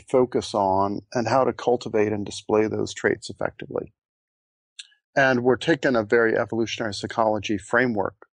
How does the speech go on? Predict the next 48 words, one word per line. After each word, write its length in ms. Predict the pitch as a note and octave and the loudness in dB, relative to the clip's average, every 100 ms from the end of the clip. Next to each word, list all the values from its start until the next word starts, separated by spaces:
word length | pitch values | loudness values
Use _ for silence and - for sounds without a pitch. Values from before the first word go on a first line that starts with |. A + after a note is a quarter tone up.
| _ | _
for 280 | A2 F#2 F2+ | -2 2 2
it, 80 | - _ _ _ _ | -2 _ _ _ _
but 100 | B2+ | 0
it's 180 | B2+ - | 0 0
not 260 | D3 C#3 - | 2 2 0
a 40 | |
pop 340 | - B2+ A2+ - | -2 0 -2 -2
science 440 | C3 A#2 G#2 - | -2 -2 -2 -6
book. 300 | - A#2+ - | -2 -2 -2
It's 220 | - - | -10 -8
sort 180 | - A2+ | 0 2
of 160 | G2+ F#2+ - _ _ _ _ _ _ - | 2 -2 -10 _ _ _ _ _ _ -10
very 400 | G#2+ B2+ A#2+ A#2 | 2 4 6 2
focused 420 | B2+ A2+ - - | 0 -2 -2 -6
on 140 | G#2+ | -6
practical, 960 | - A#2+ A2 - A2 - G#2 G2 F#2+ - _ _ - | -2 0 0 -2 -12 -6 -4 -2 -4 -8 _ _ -2
actionable 600 | G#2+ G#2+ - A#2+ G2+ G#2 | 0 0 -6 -10 -8 -8
information 600 | G2 - G2 G2 F#2+ - | -8 -8 -6 -6 -6 -6
about 260 | G2 G2 G2 | 0 0 2
how 140 | G#2+ | -2
to 80 | G#2 | -2
get 180 | G#2 - | -2 -2
your 140 | G#2 | 0
life 260 | F#2+ F#2+ - | 0 0 -2
together. 480 | G#2 G2 - - - _ _ | -2 0 0 -2 -4 _ _
So 200 | - F#3 | 0 2
it's, 160 | F#3+ - - | 4 0 -4
you 220 | D3 F3 | 0 2
know, 120 | D3+ | 4
honestly, 440 | B2+ C3+ D#3+ - C3 | 4 2 0 0 0
it's 120 | A2 | 2
got 200 | B2+ A2+ | 0 2
a, 100 | G#2 - - | 0 -4 -4
a 80 | A#2+ | -2
lot 280 | A2 G#2+ G#2+ | 2 2 2
of 100 | G2+ | 0
overlap 460 | A2 A2+ G2 F#2 - | 0 2 2 0 -2
with 120 | G#2+ | -8
what 140 | G#2 - | -4 -4
you're 100 | G#2 | -6
trying 220 | A2+ G#2 | -8 -8
to 40 | G#2+ | -2
do 160 | G#2+ | 0
with, 260 | G2 G2 G2 - | 2 0 -2 0
um, 320 | F#2 F#2+ F#2+ | 0 0 -2
Art 180 | - G#2 | 0 0
of 100 | G2 | 0
Charm 380 | - G#2 F2+ | 0 2 0